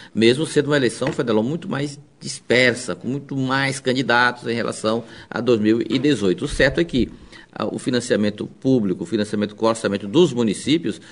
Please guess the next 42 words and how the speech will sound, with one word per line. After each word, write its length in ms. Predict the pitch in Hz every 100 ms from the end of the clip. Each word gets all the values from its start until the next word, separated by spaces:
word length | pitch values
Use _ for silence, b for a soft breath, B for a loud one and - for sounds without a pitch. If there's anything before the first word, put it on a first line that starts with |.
| -
olha, 180 | 107 95
dos 300 | 101 185 -
partidos, 640 | - - - 151 - -
direto 380 | 110 104 127 -
para 200 | 139 107
os 100 | -
partidos, 500 | 156 - 123 - - B B
esse 180 | 131 -
controle 440 | 143 139 117 113
é 40 | 131
maior 440 | 151 131 120 139 B B
e 60 | -
vai 160 | 127
exigir 420 | 123 113 101 117 120 B -
uma, 440 | 107 117 113 107 98
uma 140 | 131
estratégia 400 | 135 113 147 143
quase 280 | - 160 156
que 120 | 147
diferenciada. 760 | 185 - - 175 - 101 87
Se 120 | 95 139
o 40 |
político 360 | - 131 - 117
se, 220 | 120 -
vai 120 | 107
se 120 | -
preocupar 560 | - 110 104 101 98 - B B B
com 160 | 107 113
a, 120 | 113
a 60 | 110
estratégia 440 | 110 107 107 101
política 640 | - 160 127 151 - - 107
eleitoral, 560 | 104 - 95 139 131 B B
ele 140 | 117
também 260 | 113 123 107
terá 220 | - -
que 100 | -
ter 80 | 139
um 140 | 131
olhar 380 | 127 127 110 123
muito 720 | 123 131 143 160 190 202 180
cuida-, 500 | - 160 135 120 -